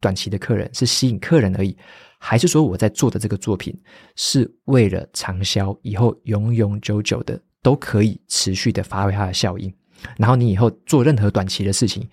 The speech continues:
都可以引导回你的长销的作品。所以这就是一个经营上的策略，就是你会有一个长期的东西，但是你也知道，诶，短期的策略有哪些，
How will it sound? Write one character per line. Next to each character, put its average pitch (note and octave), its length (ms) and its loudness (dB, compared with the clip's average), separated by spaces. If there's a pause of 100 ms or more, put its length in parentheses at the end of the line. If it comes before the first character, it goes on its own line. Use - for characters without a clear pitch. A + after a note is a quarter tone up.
(300)
都 C3 120 4
可 B2 200 0
以 F#2+ 180 -2
引 G#2+ 280 0
导 G2+ 220 2
回 F#2+ 400 -8 (120)
你 G2 100 -4
的 F#2+ 140 -6
长 G2 200 -6
销 G2+ 160 -2
的 F#2 60 0
作 G2 180 -2
品。 - 160 -6 (720)
所 - 140 0
以 A2 40 2
这 B2 120 4
就 A#2 140 2
是 A2 160 0
一 A2 40 -2
个 G#2 160 0
经 G#2+ 220 -2
营 G2+ 140 -2
上 G2+ 160 -2
的 F2+ 80 -8
策 G2 300 0
略， G#2 180 0 (360)
就 G2 140 -4
是 F#2+ 360 -2
你 F#2 120 -4
会 C3 140 6
有 G2+ 100 4
一 - 20 0
个 G#2 120 0
长 G#2 200 -4
期 A#2 160 0
的 G#2 80 2
东 A2+ 160 0
西， A#2 240 -2 (320)
但 E3 160 4
是 C#3+ 140 2
你 A2 220 0
也 G#2 100 2
知 G#2 160 -4
道， A2 300 2
诶， C#3+ 180 2
短 F#2 180 -4
期 - 160 -8
的 F#2+ 80 -2
策 A2 260 2
略 G2+ 120 2
有 F#2+ 100 -4
哪 G2 160 -8
些， G#2 320 -6